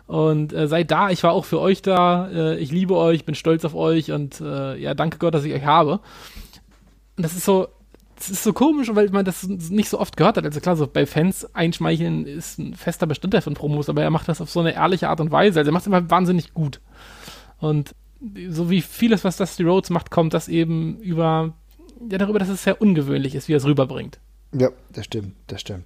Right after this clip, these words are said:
Speaker 1: Ja.
Speaker 2: Andere Promo, die mir noch eingefallen ist, wenn ich über die denkwürdigsten Promos nachdachte, ähm, eine Promo von einem Wrestler, den wir, glaub ich, gar nicht großartig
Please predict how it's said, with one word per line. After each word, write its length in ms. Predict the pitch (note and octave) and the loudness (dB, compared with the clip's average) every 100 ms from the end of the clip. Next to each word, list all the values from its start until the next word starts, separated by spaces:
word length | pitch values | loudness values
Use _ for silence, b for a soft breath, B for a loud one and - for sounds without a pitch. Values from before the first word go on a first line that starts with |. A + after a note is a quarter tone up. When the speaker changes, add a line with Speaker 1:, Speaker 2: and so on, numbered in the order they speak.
| - | -14
Speaker 1:
Ja. 60 | E3+ B B B B | -14 B B B B
Speaker 2:
Andere 320 | - C#3+ D#3+ C#3 | -2 4 4 4
Promo, 340 | - D3+ D3+ | 0 4 4
die 140 | C3+ | 4
mir 200 | A#2+ C3 | 4 6
noch 160 | D#3 C#3+ | 6 2
eingefallen 680 | G#2 A#2+ C#3 - B2+ C3 B2+ | 0 0 0 2 2 2 -2
ist, 180 | B2+ B2 | -4 -2
wenn 100 | A#2 | -4
ich 140 | - | -2
über 200 | A#2+ G#2+ | -2 -2
die 240 | A2 G#2 | 0 -2
denkwürdigsten 640 | G#2+ G#2 A#2 B2+ A#2 - A2+ | -2 -4 0 0 0 -2 -4
Promos 520 | - A2+ A#2+ A#2+ - B B B B | -2 0 2 2 -2 B B B B
nachdachte, 680 | A2+ A#2 A#2 A#2 A2 - B2+ - B B B - | -4 -4 -4 -6 -6 -4 -4 -4 B B B 4
ähm, 600 | A#2 A2+ A#2 A#2 B2 A2+ D3 - | 6 8 6 2 -2 -8 -12 -6
eine 260 | C#3 C#3 C3 | -2 0 0
Promo 340 | - F3 F#3+ | 4 6 6
von 220 | E3 D#3+ | 6 4
einem 200 | D3 C#3+ | 4 4
Wrestler, 320 | C#3 D3 - | 4 4 2
den 240 | F#3 D#3 D3 | 4 4 4
wir, 220 | C#3+ C3+ - - | 2 0 -8 -6
glaub 260 | - C3+ E3 | 4 4 4
ich, 120 | D3+ | 0
gar 180 | - C#3+ | 2 2
nicht 160 | D#3 | 0
großartig 640 | - D#3 E3 D#3 C3 C3+ | 0 0 2 2 0 -2